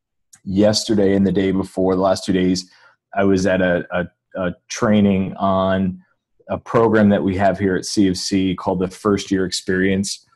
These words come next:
And so we spent a lot of time trying to connect to the, the typical, you know,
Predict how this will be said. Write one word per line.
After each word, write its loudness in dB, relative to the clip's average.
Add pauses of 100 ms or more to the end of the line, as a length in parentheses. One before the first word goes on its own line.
(220)
And 0
so 4
we 2
spent 0
a 2
lot 4
of 2
time -4
trying 0
to 0
connect 0 (120)
to 2 (400)
the, -2
the 0 (100)
typical, 0 (640)
you 2
know, 2